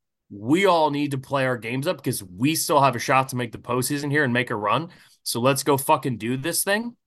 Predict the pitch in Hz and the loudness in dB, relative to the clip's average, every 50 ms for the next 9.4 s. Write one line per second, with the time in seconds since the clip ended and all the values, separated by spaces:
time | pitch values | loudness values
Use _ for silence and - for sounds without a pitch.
0 | _ _ _ _ _ _ _ _ _ _ _ _ _ - 123 143 165 165 160 156 | _ _ _ _ _ _ _ _ _ _ _ _ _ -4 2 6 6 6 8 6
1 | 151 147 135 - - 143 160 165 151 151 180 196 - - 156 131 120 113 113 120 | 6 4 2 0 0 2 2 2 2 2 0 0 -2 -2 -2 -2 -2 0 -2 -2
2 | 135 139 _ _ _ _ _ _ - 135 139 135 143 156 147 135 135 143 139 139 | -4 -8 _ _ _ _ _ _ -4 -4 -2 0 2 0 0 2 0 0 2 2
3 | 135 123 127 117 107 - - 196 220 185 139 127 - _ _ _ _ _ _ _ | 0 0 -2 -4 -4 -4 -2 0 0 0 0 -4 -10 _ _ _ _ _ _ _
4 | _ 104 123 143 160 160 160 151 147 143 139 135 - 160 160 147 139 139 139 127 | _ -4 0 2 2 2 4 2 2 2 0 -2 -4 -6 -8 -6 -6 -6 -6 -4
5 | 135 131 127 123 123 120 113 - 175 220 226 - - 151 139 160 165 185 185 185 | -4 -4 -4 -4 -4 -6 -2 2 2 2 2 2 0 -2 0 0 0 0 0 -2
6 | 170 - 180 175 151 160 165 151 135 151 160 170 156 135 135 127 127 123 139 147 | -2 -2 -4 -4 -6 -4 -6 -4 -2 0 0 0 2 2 0 0 0 -2 -4 -4
7 | 147 - 156 143 139 139 139 135 143 139 131 117 - - - 156 151 139 131 147 | -4 -4 -6 -4 -2 -2 -2 0 0 0 0 -2 -6 -6 -6 -6 -4 -4 -2 -2
8 | 139 131 - - 147 143 135 - 147 135 123 117 117 131 131 143 139 - _ 131 | -2 -2 -2 -4 -6 -6 -4 -4 -4 -4 -4 -2 0 0 0 0 -2 -2 _ -4
9 | 117 - - 117 110 - - | -4 -2 -6 -8 -8 -8 -12